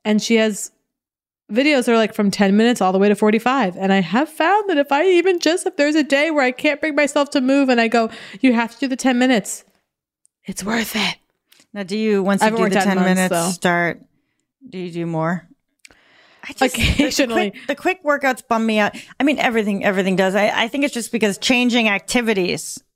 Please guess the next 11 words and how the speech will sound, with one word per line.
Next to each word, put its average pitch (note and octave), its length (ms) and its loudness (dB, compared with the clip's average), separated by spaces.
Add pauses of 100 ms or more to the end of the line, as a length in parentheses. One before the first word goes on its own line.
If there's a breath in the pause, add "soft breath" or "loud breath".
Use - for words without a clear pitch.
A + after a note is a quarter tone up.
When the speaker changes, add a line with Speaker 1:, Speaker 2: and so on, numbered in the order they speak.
Speaker 2:
har-, - 220 -4
is F3+ 160 -4
hard F3 320 -2
for F3+ 100 -6
me E3+ 160 -2
with E3 140 0
A E3 120 0
D D#3+ 120 -4
D, G3 80 0
Speaker 1:
Yeah. - 320 -2
Speaker 2:
okay? F3+ 280 -2